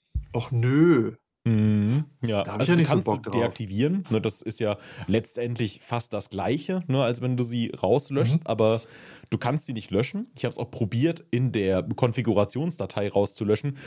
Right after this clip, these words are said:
Speaker 2: Das geht auch, äh, bis du neu startest. <laughs> Dann sind sie wieder da. <laughs>
Speaker 1: Och Mensch.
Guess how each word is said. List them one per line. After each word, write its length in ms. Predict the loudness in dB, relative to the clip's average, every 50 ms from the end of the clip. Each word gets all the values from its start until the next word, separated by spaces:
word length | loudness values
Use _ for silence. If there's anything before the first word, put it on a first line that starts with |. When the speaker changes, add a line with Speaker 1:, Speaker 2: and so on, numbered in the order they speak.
| -20 -12 -4
Speaker 2:
Das 160 | -4 -4 -4 -2
geht 220 | -6 -6 -4 0
auch, 240 | 0 2 0 0 -4 -14 -20 -20 -14 0
äh, 120 | 2 2 4
bis 180 | 4 2 0 2
du 100 | -2 -2
neu 160 | -2 -2 -2
startest. 440 | -4 -4 -8 -10 -10 -12 -12 -12 -6 -4
<laughs> 120 | -2 2 2
Dann 80 | 2
sind 180 | 2 2 -2 -2
sie 160 | -2 -4 -2
wieder 160 | 0 -2 0
da. 240 | 0 0 0 -2 0 0
<laughs> 60 | -2 -2 0 -2 -4 0 0 -2 -2 -2 -4 -6 -6 -6 -4 _ -6 -6 -6 -8 _ -12 -12 -12 _ _ _ _ _ -12 -10 -10 -8 -8
Speaker 1:
Och 220 | -8 -8 -6 -4
Mensch. 540 | -4 -2 -2 -4 -4 -6 -6 -6 -8 -8